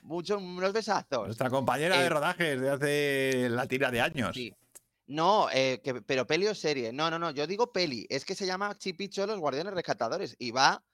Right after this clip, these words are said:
Speaker 1: de los personajes de la serie, <laughs> o sea,
Speaker 2: Claro, sí.
Speaker 1: precisamente. Eh,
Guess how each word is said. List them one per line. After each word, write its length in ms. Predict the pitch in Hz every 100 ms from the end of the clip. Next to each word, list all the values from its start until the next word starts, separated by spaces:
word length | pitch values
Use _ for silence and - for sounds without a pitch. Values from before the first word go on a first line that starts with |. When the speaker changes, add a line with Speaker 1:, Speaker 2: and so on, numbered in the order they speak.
| _ _ _
Speaker 1:
de 260 | 117 131
los 160 | 123 127
personajes 560 | - 120 127 139 214 208
de 80 |
la 140 | 190 139
serie, 500 | - 202 262 120 -
<laughs> 40 |
o 20 | 135
sea, 160 | - - -
Speaker 2:
Claro, 240 | 135 165
sí. 80 | 165
Speaker 1:
precisamente. 800 | 151 - 123 123 233 - 110 - _ _ _ _ _ _ -
Eh, 380 | 143 143 143